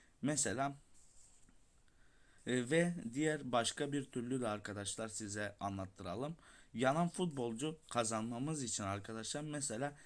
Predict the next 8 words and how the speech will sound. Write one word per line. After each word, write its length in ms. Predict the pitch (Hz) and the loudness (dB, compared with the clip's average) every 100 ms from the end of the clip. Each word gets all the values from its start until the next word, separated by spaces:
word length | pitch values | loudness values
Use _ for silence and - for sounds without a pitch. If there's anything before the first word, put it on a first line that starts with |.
| - | -10
yedeklerimizden 1000 | 110 123 120 117 120 117 120 113 113 143 | -2 0 0 -4 -2 -2 -2 -4 -2 0
olsun 520 | 117 92 - 131 127 | 0 2 2 2 -2
veya 380 | 131 131 127 135 - - | -2 0 0 -4 -8 -12
ilk 220 | - 151 147 - - | -2 -2 -2 -10 0
on 260 | 143 135 | 0 2
bir 140 | 127 - | -2 -4
olsun 360 | 95 90 - 107 | -4 -2 -4 -4
arkadaşlar. 640 | 92 92 90 92 - 156 | -6 -6 -8 -4 -4 -4